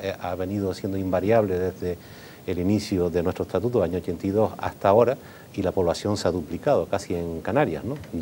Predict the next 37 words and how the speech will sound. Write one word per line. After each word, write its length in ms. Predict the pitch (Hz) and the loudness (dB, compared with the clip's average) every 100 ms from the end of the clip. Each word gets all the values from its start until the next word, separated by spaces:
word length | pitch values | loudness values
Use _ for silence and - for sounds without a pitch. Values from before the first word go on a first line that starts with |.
| - | 4
Hago 200 | 120 123 | 6 6
esta 160 | - | 6
reflexión, 540 | 104 - 92 - 80 73 | 4 2 -4 -4 -6 -4
por 160 | - | -2
un 120 | 101 | 0
lado. 200 | 87 76 - - - - - - | 0 -2 -4 -16 -16 -16 -18 2
Por 100 | 123 | 8
otro 180 | 120 123 | 10 10
lado, 300 | 107 82 71 - - - | 10 8 2 -10 -8 8
hay 140 | 139 | 10
que 120 | 139 127 | 12 10
corregir 500 | 117 101 92 117 - - - - - - - | 8 6 4 2 0 -8 -20 -20 -20 -16 0
datos 300 | 110 101 92 | 0 2 -2
como 220 | - 85 | -4 -6
el 60 | 82 | -8
que 60 | - | -14
usted 120 | - 82 | -8 -6
acaba 280 | - 90 | 0 2
de 40 | 95 | 4
dar, 160 | 135 - 92 | 2 0 -2
La 120 | 80 | -2
Palma, 440 | - 98 90 76 73 - | 2 2 2 -4 -10 -10
eh, 180 | 82 78 | -8 -8
Fuerteventura, 840 | - 95 - 113 127 139 180 180 185 - - - - - | -2 -2 2 4 4 4 4 2 -2 -12 -20 -18 -14 2
con 140 | 110 | 4
lo 80 | 101 | 12
cual, 240 | 147 175 - | 12 10 2
inevitablemente, 960 | 101 95 87 95 98 101 117 107 147 147 | 0 0 2 2 4 4 4 0 -6 -12
se 180 | - 85 | -6 -2
va 200 | 85 82 | 0 0
a 60 | |
tocar 240 | 80 - 82 | -2 -6 -6
la 180 | 82 | -6
triple 240 | 78 76 80 | -6 -8 -6
paridad, 400 | 87 92 127 156 - | -4 0 0 0 -2
porque 240 | 90 - | -4 -4
efectivamente, 760 | 76 76 - 78 76 87 104 | -6 -6 -6 -4 -4 -4 -2